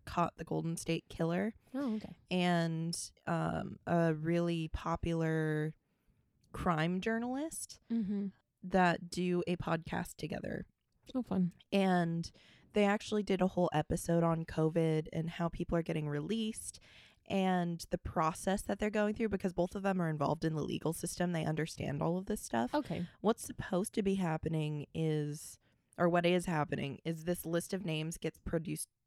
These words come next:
Speaker 1: like, presented to the governor.
Speaker 2: Mm-hmm.
Speaker 1: The governor signs it, and everybody whose name is on that list gets released.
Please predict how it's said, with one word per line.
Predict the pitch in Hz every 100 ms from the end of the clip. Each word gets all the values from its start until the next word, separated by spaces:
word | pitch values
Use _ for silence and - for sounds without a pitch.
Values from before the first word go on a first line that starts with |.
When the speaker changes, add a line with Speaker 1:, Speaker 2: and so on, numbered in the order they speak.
| -
Speaker 1:
like, | - 156 -
presented | - 160 160 165
to | 170
the | 156
governor. | 151 147 170 170 190 208 -
Speaker 2:
Mm-hmm. | 208 196
Speaker 1:
The | 196
governor | 185 175 175
signs | 156 - 151 165 180
it, | 175
and |
everybody | 170 165 165 170
whose | 175 156
name | 147 151
is | 156
on | 151
that | 147 143
list | 143 -
gets | - -
released. | 151 214 - - -